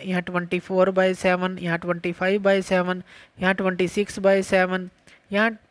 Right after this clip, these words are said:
ट्वेंटी सेवन बाई सेवन, इस तरह से। अब देखिए एक, दो, तीन, चार, पाँच, छः, छः नंबर तो इसी के बीच में आ गए।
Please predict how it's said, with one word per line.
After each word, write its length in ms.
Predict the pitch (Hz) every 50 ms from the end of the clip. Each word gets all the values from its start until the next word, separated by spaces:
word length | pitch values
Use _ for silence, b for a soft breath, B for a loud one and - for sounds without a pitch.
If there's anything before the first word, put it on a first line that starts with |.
| _ -
ट्वेंटी 300 | - 190 190 185 254 254
सेवन 380 | 247 - 247 233 226 220 214 190
बाई 220 | 170 165 160 160
सेवन, 340 | 151 - 160 151 147 147 151 -
इस 180 | 208 190 -
तरह 180 | - 175 156 143
से। 160 | 143 147 - - _ _ B B B B B B B B
अब 140 | - 202 220
देखिए 240 | 240 254 - 262 - - 208 202
एक, 200 | 220 233 220 220
दो, 300 | 190 190 196 202 208 214
तीन, 340 | 208 - 202 196 202 208 202
चार, 320 | - 208 196 196 202 208
पाँच, 360 | 202 - 190 185 190 196 196
छः, 220 | - - 165 156 151 _ _ _ _ _ _ -
छः 160 | - 214 208
नंबर 260 | 208 214 220 220 220
तो 60 | 226
इसी 180 | 247 247 - 277
के 100 | 269 285
बीच 200 | 262 277 - -
में 100 | 262 254
आ 80 | 254 247
गए। 160 | 240 247 262